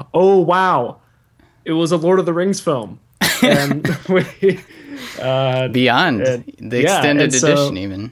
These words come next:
Speaker 1: Right.
Speaker 2: I think my favorite part of that four-hour episode was when you were talking about the Lord of the Rings score.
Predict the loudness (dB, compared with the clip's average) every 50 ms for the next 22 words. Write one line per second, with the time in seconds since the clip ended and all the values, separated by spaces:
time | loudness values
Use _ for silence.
0 | _ -8 -4 -2 0 0 0 -2 -2 -4 -8 _ _ _ -20 -20 -20 -20 -20 -20
1 | -20 _ _ _ _ _ _ _ _ -4 -4 -2 0 -2 -2 -2 -2 -2 0 0
2 | 0 0 -2 -4 -10 _ -20 _ -20 -10 -4 -4 -2 -2 -2 -4 -4 -4 -2 -2
3 | -2 -2 -2 -2 -2 -2 -4 -4 -8 _ _ _ -14 -8 -4 -2 -2 0 0 0
4 | 0 0 -2 -2 -4 -6 -8 -10 -8 -4 -4 -4 -4 -4 -6 -8 -8 -8 -10 -10
5 | -10 -8 -8 -6 -6 -8 -8 -8 -10 -10 -12 -14 _ _ _ _ _ _ _ _
6 | _ -8 -4 -2 -2 -2 -2 -2 -2 -2 0 0 0 0 0 -2 -6 -8 -8 -8
7 | -6 -6 -8 -8 -8 -8 -4 -4 -2 -2 -2 -4 -4 -4 -2 -2 -2 -2 -4 -4
8 | -6 -4 -2 0 0 0 0 -2 -4